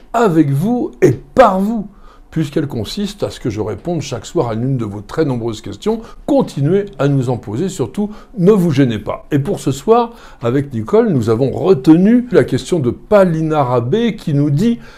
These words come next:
Faut-il obligatoirement planter un daphné dans de la terre de bruyère ?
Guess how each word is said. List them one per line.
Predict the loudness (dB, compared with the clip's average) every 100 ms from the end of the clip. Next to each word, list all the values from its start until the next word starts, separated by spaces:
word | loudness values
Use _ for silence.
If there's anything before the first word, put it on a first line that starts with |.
| -20 -20
Faut-il | -16 -2 2 2 2 2 2 0
obligatoirement | 2 2 2 4 4 4 2 2 2 0
planter | 0 2 4 4 4 4 4 2
un | 0
daphné | 4 4 2 -4 -2
dans | -2 -2
de | 0
la | -2
terre | 0 0 0
de | -4
bruyère ? | -8 -4 0 4 6 6 4 0